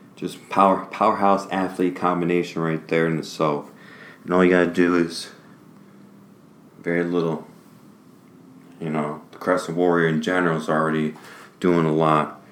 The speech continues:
And then you add in the Arnold's, nice little late dumbbells, or whatever you want. Then, I mean, it's like a cheat meal type goodness, but healthy.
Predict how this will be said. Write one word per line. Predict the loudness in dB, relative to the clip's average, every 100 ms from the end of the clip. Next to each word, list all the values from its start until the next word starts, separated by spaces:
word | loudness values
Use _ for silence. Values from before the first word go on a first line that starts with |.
| -20 -20 -6
And |
then | -2 -2
you |
add | -2 -2 0
in | -2
the |
Arnold's, | 0 2 2 2 0 -2 -8 -18 -20 -20 -6
nice | -2 -2 -2
little | -2 0
late | 2 0 0
dumbbells, | 0 0 2 4 4 0 -8 -18 -20 -20 -20 -20 -16
or | -4
whatever | 0 2 2
you | 0
want. | 0 0 0 0 -4 -12 -20 -20 -20 -20 -20 -20 -20 -10
Then, | -4 -2 -2 -4 -12 -20 -20 -16
I | -8
mean, | -6 -4 -6 -10 -20 -20 -20 -20 -20 -20 _ -20 -20 -20 -20 -20 _ -20 -20 -20 -20 -20 -20 -20 -20 -20 -20 -20 -20 -20 -20 -20 -20 -20 -20 -20 -20 -20 -20 -16
it's | -6
like | -2 -2 -4
a |
cheat | -10 -4 0 2
meal | 2 2 0 -6 -14 -20 -20 -12
type | -10 -4
goodness, | -2 0 -2 -4 -10
but | -4 0 0 -2 -12 -10
healthy. | -2 -2 -2 -4 -6